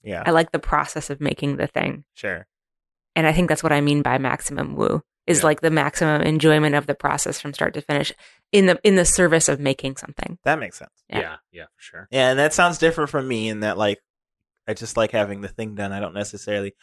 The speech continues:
Speaker 1: I, I, well, sometimes I take pride in you know, doing a thing by myself. But most of the time I'm like, "This is better now. Yay." <laughs> And not like, "I did this thing. Yay." <laughs> You
Speaker 2: Yeah.
Speaker 1: know?
Speaker 3: Yeah.
Speaker 1: So,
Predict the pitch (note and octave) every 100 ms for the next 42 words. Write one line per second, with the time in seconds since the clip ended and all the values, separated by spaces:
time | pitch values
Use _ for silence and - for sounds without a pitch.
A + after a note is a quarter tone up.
0 | _ - E3 F3+ D#3+ E3+ - D#3 D#3 B2
1 | A#2 - F3+ D#3+ C3+ A2 G#2 - G#2+ -
2 | G2+ F2+ F2 _ _ _ _ A2+ F#2+ F2+
3 | G2+ F#2 F2+ G2 F#2 F#2 F#2 - G2 G2+
4 | A2+ B2+ A2+ A#2 G#2+ G#2 G#2 F#2+ C3+ C3
5 | A#2 C3 B2 A2 G2 F#2+ G2+ B2 C3 -
6 | - _ - - D#3+ E3+ F3+ D#3 D#3 D3
7 | - - - C3+ D#3+ C#3+ C3 - A#2+ -
8 | G#2+ G#2 G#2 E3 - C#4 - F3+ E3+ E3+
9 | - - G#2 F#2+ F#2 C3 A2+